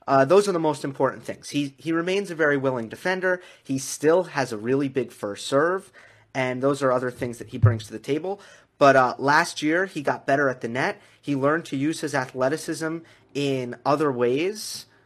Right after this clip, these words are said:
to close the net faster than most players could close the net. And this year, I've found, watching him in Rotterdam, I've, I've found that, um, he's using his power in ways that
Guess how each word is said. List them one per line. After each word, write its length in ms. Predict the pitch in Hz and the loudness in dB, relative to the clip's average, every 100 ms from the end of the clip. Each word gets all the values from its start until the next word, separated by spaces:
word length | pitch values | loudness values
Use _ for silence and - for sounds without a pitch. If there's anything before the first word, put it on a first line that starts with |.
| _ _ _ | _ _ _
to 100 | 139 | -6
close 400 | - - 151 156 | -4 2 2 2
the 100 | 139 | -4
net 340 | 120 147 - | -2 -2 -4
faster 500 | - 143 156 - 190 | -2 0 0 -2 -4
than 220 | 185 151 127 | -2 -2 -2
most 260 | 139 139 | -2 -4
players 340 | - 151 165 165 | -2 0 0 -4
could 200 | 139 - | -10 -4
close 260 | 135 127 | -2 -2
the 80 | 117 | -4
net. 220 | 117 156 - - - | -4 -4 -6 -20 -8
And 220 | 147 156 156 | -4 -2 0
this 260 | 262 - | -2 -2
year, 300 | 165 131 123 | -2 0 0
I've 220 | - 123 - | -2 -6 -4
found, 460 | 127 113 110 127 - _ | -6 -4 -6 -8 -18 _
watching 420 | 123 160 220 226 | 2 2 2 -6
him 160 | 185 170 | -6 -6
in 120 | 151 | -2
Rotterdam, 560 | 147 135 127 170 208 170 | -2 -2 -2 -4 -4 -4
I've, 300 | 123 113 - - | -4 -6 -10 -4
I've 180 | 123 | -4
found 480 | 120 120 110 110 131 - - _ _ | -4 -6 -6 -6 -10 -18 -20 _ _
that, 720 | 120 135 139 135 135 - - _ _ _ _ 113 | 0 2 4 2 0 -8 -18 _ _ _ _ -2
um, 580 | 131 123 123 113 107 - _ _ _ _ | 0 2 0 -4 -12 -20 _ _ _ _
he's 360 | - 165 165 131 | -14 -10 -10 -8
using 440 | 175 226 214 180 | -10 -8 -8 -10
his 260 | 139 127 - | -10 -12 -12
power 720 | - - 160 151 117 101 - - _ _ _ _ _ | -16 -6 0 0 0 -4 -12 -20 _ _ _ _ _
in 540 | - 143 139 135 131 120 | -6 -2 0 -2 -4 -2
ways 500 | 135 143 143 135 - | 0 0 0 -4 -6
that 460 | 131 123 117 - | -2 0 0 -2